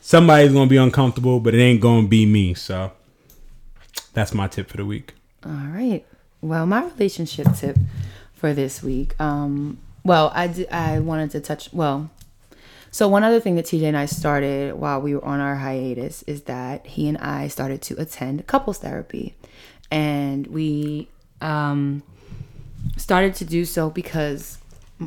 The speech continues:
Speaker 2: I mean, really more than anything, especially now that we knew that we were, you know, we, we knew that we were gonna be trying for a new baby, and we know that we both remembered the,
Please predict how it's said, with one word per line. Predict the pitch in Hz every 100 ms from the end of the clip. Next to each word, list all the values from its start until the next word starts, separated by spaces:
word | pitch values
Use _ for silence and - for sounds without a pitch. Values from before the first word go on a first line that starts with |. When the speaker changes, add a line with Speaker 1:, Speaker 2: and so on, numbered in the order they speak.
| - _ - -
Speaker 2:
I | 190
mean, | 185 160
really | 185 214
more | 180 175
than | 147
anything, | 147 160 170 156
especially | 139 156 156
now | 151 143
that | 143
we | 151
knew | 147 147
that | 147 143
we | 151 151
were, | 143 147 143
you | 156
know, | 143 135
we, | 151 165 - - - - _ _ _ _ - - -
we | 208
knew | 208 208 208
that |
we | 190 185
were | 180
gonna | 165 160
be |
trying | 160 160 151 147
for | 156
a |
new | 147 147
baby, | 143 139 139 143 143
and | 143 139 139 139 139
we | 151 156
know | 156 151 143
that | 143 135 127 - - - - -
we | 165
both | 156 160 160
remembered | 156 143 143 147 143 143 151
the, | 143